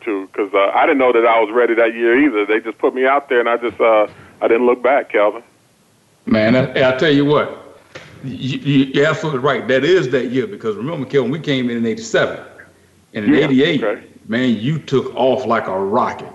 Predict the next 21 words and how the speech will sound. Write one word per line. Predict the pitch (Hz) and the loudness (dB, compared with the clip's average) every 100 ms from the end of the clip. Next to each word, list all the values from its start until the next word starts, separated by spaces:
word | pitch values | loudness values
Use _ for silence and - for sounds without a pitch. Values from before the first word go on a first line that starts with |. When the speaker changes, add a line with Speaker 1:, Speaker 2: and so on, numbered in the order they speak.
| 107 | -2
Speaker 2:
But | 139 | 0
anyway, | 185 139 120 | 2 2 2
Speaker 1:
Yeah. | 113 104 - - | 0 -4 -6 -4
Speaker 2:
we | 113 | 0
gotta | 147 147 | 2 0
take | 139 147 | 0 0
a | |
break. | 123 151 107 - - - - | 2 2 2 -2 -10 -16 -12
When | 104 | -6
we | 120 151 | -4 -4
come | - 175 | -2 0
Speaker 1:
Okay. | 147 | 0
Speaker 2:
back, | 202 151 - - - - - _ - | 0 0 -4 -8 -18 -20 -20 _ -6
we're | 117 180 | 0 0
going | 190 185 170 | 0 -4 -4
to | 147 | -6
find | - - 156 180 175 139 - | -6 -4 -2 0 -4 -6 -4
out | 156 120 110 - - | 0 0 -2 -10 -16
what | 98 104 190 - | -6 0 0 0
separated | - - 208 208 139 147 151 113 87 | -4 0 0 0 -2 0 0 -2 -2
Russell. | 113 131 - - - | 0 0 -2 -14 -20